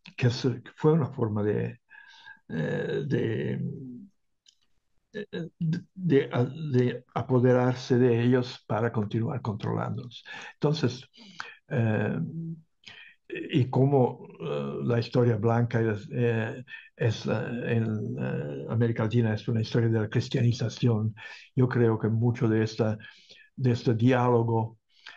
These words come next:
eh, entre disiguales, eh, se encue-, se,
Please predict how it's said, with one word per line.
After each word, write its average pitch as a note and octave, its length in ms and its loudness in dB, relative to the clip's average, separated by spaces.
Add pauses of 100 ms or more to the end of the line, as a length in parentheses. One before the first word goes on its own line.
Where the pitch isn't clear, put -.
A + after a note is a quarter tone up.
(120)
eh, A2+ 500 -2 (1400)
entre B2 600 2 (160)
disiguales, A#2 1080 0 (480)
eh, G#2 380 2 (500)
se A#2 320 0
encue-, - 260 0
se, - 200 -2